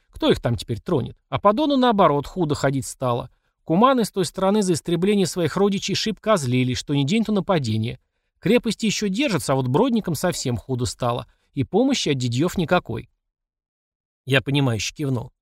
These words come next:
«Так что теперь тебя все вокруг винят. И в гибели рати, и в убытках торговых, и враждой с куманами попрекают вполголоса. Коль пошли бы все на брань с фрязями, так разговоры бы те притихли,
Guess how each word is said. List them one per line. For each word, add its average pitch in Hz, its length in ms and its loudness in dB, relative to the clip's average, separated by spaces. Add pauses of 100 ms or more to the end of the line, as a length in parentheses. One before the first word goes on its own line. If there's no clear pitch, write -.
(440)
«Так 147 100 -2
что 160 120 -2
теперь 175 340 -2
тебя 202 280 0
все - 180 -4
вокруг 135 360 -4
винят. 127 340 -2
И 156 140 2
в 143 60 2
гибели 151 320 2
рати, 165 400 2
и 139 60 2
в 127 80 2
убытках 135 440 -2
торговых, 170 560 2
и - 20 -4
враждой 135 420 0
с - 60 -12
куманами 127 420 2
попрекают 123 560 -2
вполголоса. 120 720 -6 (360)
Коль 214 180 4
пошли 226 340 2
бы 214 100 0
все 202 200 -4
на 190 140 2
брань 190 260 2
с - 60 -6
фрязями, 196 480 -2
так 147 140 -6
разговоры 175 420 0
бы 190 100 -4
те 190 200 0
притихли, 135 640 -4